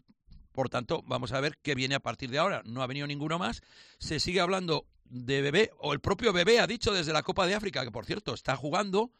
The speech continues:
ayer su selección, eh, Cabo Verde ganó incluso, eh, y él tuvo participación, lanzó una falta, la estrelló contra la barrera, o sea que está teniendo participación y él dice, "¿Quién ha dicho que no,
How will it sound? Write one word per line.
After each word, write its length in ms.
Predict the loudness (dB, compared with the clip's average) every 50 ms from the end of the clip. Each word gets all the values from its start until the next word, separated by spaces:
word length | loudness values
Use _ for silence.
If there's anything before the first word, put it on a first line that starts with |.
| _ _ _ _ _ _ _
ayer 680 | -10 -6 -4 -4 -2 0 2 4 4 2 0 -2 -10 _ -20
su 200 | -10 -8 -6 -4
selección, 560 | -4 -4 -4 -4 -2 2 2 2 2 2 -2 -10 _ _ _ _ _ _
eh, 140 | -6 -4 0
Cabo 220 | 0 0 2 2
Verde 220 | 2 2 2 0 -2
ganó 260 | -2 -2 -2 -2 -2
incluso, 460 | -2 -2 -2 -2 0 2 0 0 0 -2 -10 -20 -20 -20 _ _
eh, 260 | -4 -2 -2 -2 -4 -6 _ _ _ _ _ _ _
y 180 | 0 4 6
él 160 | 6 6 4 0 -6 _
tuvo 200 | 0 0 2 2
participación, 720 | 2 2 0 0 -4 -2 0 0 2 4 4 4 2 0 -6 _ _ _ _
lanzó 300 | -4 -4 -4 -2 -4 -4
una 140 | -4 -4 -2
falta, 320 | 0 0 -2 0 -2 -4 -4
la 60 | -4
estrelló 260 | -6 -6 -4 -4 -4
contra 220 | -4 -6 -4 -4
la 60 | -2 -2
barrera, 400 | -2 -2 -2 -2 -2 -2 -4 -6 -10 _ _ _
o 80 | -6 -2
sea 120 | 0 0
que 60 | 0 0
está 160 | -2 0 0
teniendo 260 | 0 -2 -2 -2 0
participación 640 | 0 -2 -2 -2 -4 -4 -2 -2 -2 -2 -2 -4 -2
y 100 | -2 -4
él 60 | -4
dice, 240 | -4 -6 -6 -6 -6 0
"¿Quién 180 | 2 2 2
ha 60 | 2
dicho 240 | -2 -4 -4 -4 -4 -2
que 80 | -2
no, 260 | -4 -4 -6 -6 -8